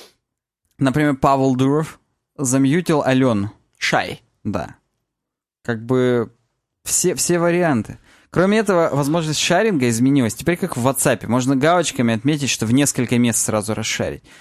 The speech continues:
Speaker 1: Вот ты-то, Никита, я не знал, а утром, когда я еду на работу и кидаю ссылочки из Телеграма, о, блин,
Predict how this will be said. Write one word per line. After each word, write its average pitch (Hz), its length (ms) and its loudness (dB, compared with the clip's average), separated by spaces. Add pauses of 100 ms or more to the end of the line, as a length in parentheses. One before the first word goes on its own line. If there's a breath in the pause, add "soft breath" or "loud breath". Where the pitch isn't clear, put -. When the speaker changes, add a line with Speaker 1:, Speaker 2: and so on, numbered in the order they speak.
(120)
Speaker 1:
Вот - 180 -2
ты-то, 214 200 0
Никита, 180 340 0
я 151 80 2
не 147 100 2
знал, 185 320 2
а 151 60 2
утром, 156 340 2
когда 123 260 2
я 123 60 2
еду 127 300 0
на 117 100 2
работу 120 380 -2
и 127 240 -2
кидаю 123 400 0
ссылочки - 480 0
из 110 100 -2
Телеграма, 117 640 -2 (100)
о, 123 240 2
блин, 98 160 -10